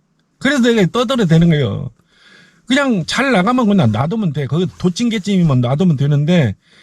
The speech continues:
이거 엄청난 변화를 일으키기 때문에 내가 이렇게 또 떠들어대는 거예요. 하여튼 그래서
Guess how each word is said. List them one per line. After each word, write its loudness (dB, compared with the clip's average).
이거 2
엄청난 0
변화를 0
일으키기 0
때문에 -2
내가 0
이렇게 -2
또 -4
떠들어대는 0
거예요. -4
하여튼 0
그래서 2